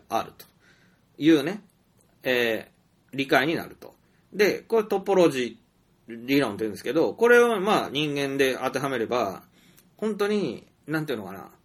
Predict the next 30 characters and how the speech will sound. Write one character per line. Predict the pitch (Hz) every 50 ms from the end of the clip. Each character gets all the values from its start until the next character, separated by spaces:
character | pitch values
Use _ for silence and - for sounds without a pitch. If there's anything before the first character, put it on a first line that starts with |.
| _ _ _ _ _ _ _ _ _ _ _
ま | - 170 180
あ、 | 180
細 | - 208 208 254 320 359
け | 339 427 427 427
い |
こ | 403 370
と | 220 202
は | 190
い | 202
い |
ん | 208 190
だ | 160 131
よ、 | 113 107
み | 101 95
た | 95 90
い | 90
な。 | 87 80 - - _ _ _ -
ほ | - - 202 233 233
と | 349 370 381
ん | 330
ど | 190
一 | 165 - - 294
緒 | - -
み | 143 123
た | 113 101 95
い | 95
な | 107 156
ね。 | 220 - - _ _ _ _ _ _ _ _ -
あ | 143 160 160
の、 | 160 156 151 147 147 147 143